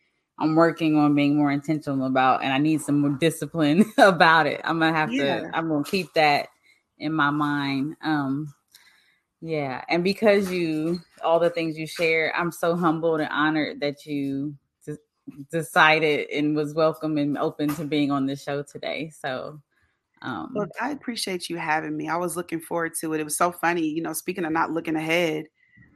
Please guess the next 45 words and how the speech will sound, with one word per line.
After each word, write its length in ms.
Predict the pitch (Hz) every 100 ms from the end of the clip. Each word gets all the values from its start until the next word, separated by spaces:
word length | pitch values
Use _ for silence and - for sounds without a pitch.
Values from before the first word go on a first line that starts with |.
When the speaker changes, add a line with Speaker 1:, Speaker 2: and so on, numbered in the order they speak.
| _
Speaker 2:
I 340 | 156 180 - - -
<laughs> 140 | -
got 200 | - 185
the 140 | 175 151
email 260 | 180 165 160
from 280 | 165 156
you 220 | 156 156 160 - _ -
yesterday, 760 | 165 170 - 156 147 139 160 - -
what 180 | 320 - 453 -
the 60 | 359
link 200 | 254 403 -
was, 200 | 165 170
and 100 | 190
I 40 |
was 80 | 202
like, 160 | 208 208
"Oh." 400 | 320 370 165 156 - _ - - -
I 60 |
was 60 | 247
like, 160 | 285 285
"That's 240 | 320 -
right." 480 | 330 320 190 151 147 _ _ -
And 140 | 214
guess 220 | 247 220
what? 140 | 202 226
It 100 | 196
was 80 |
Speaker 1:
Yeah. 160 | 175 185 185
Speaker 2:
already 380 | 196 214 233 247
on 160 | 240 240
my 160 | 233
calendar, 640 | 233 240 254 165 151 135 - _ _ _ -
and 140 | 190
I 120 | 196
knew 260 | 202 220 254
that. 300 | 165 90 - -
And 180 | 180 180
so, 560 | - 185 180 185 175 -
um, 560 | 185 180 175 170 170 - - _ _ -
you 140 | 202
know, 360 | 190 185 180 175
it 120 | 202
was, 360 | 190 190 180 -
it's 240 | 196 190 -
just, 520 | 220 214 - -